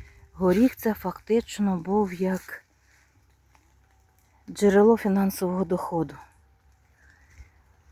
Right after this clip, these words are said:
Да, так, так, так, так. Це колись ще ми були молоді.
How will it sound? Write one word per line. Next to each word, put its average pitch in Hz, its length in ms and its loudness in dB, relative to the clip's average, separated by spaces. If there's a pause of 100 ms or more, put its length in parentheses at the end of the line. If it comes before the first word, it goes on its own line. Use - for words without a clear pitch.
(200)
Да, 277 180 8
так, 320 320 2
так, 269 300 -2
так, 247 360 -4
так. 196 260 -8
Це 277 420 6
колись 269 640 4 (800)
ще 226 180 2
ми 233 140 8
були 202 300 6
молоді. 190 680 4